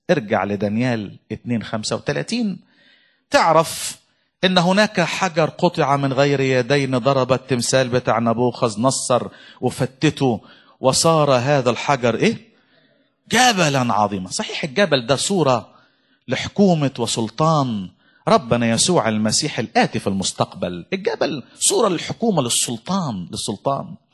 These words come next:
لكن هنا بيتكلم عن الحكومات والسلطات الأرضية. كل جبل وجزيرة حصل لهم إيه يا حبايبي؟ تزحزح من موضعهما.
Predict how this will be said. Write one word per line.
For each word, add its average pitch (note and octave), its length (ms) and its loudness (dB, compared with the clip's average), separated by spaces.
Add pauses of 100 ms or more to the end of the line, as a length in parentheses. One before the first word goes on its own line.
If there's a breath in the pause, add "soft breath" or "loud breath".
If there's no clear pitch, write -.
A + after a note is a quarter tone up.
(260 loud breath)
لكن A#3 180 0
هنا E4 80 4
بيتكلم D4+ 440 2
عن G#3+ 140 4
الحكومات F#3 720 2
والسلطات D#3 540 -2
الأرضية. B2 420 0 (220 loud breath)
كل C4 520 6
جبل G3+ 480 2
وجزيرة D#3+ 640 2
حصل C#3 360 0
لهم C#3+ 200 2
إيه C#3+ 60 2
يا C3 60 0
حبايبي؟ D#3 480 0 (680 soft breath)
تزحزح A#2+ 1000 -2
من G#2+ 460 2 (920 soft breath)
موضعهما. F#2 1200 0